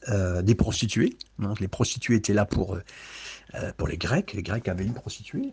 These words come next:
Les Grecs disaient qu'ils avaient... Donc ils avaient une prostituée pour le plaisir. Ils avaient,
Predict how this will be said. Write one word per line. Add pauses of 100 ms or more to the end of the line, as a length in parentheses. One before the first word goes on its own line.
Les
Grecs
disaient (180)
qu'ils
avaient...
Donc
ils
avaient
une
prostituée
pour
le
plaisir. (340)
Ils
avaient,